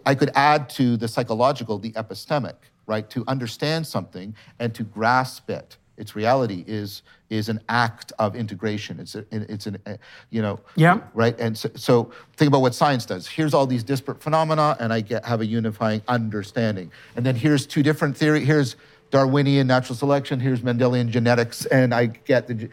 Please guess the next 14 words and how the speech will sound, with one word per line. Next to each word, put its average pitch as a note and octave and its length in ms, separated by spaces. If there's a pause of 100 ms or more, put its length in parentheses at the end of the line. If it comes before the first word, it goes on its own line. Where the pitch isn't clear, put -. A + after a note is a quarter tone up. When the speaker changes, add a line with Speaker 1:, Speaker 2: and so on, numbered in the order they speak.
(240)
Speaker 1:
I B2 60
get A#2 200
modern, A#2+ 580
uh, A2+ 40
evolutionary A2+ 720
theory, G#2+ 300
the, G2+ 260
the A#2 80
grand G#2+ 320
synthesis, A2+ 560
right? G#2+ 140 (260)
And A#2+ 160
why, D3 380 (120)
why, A#2+ 220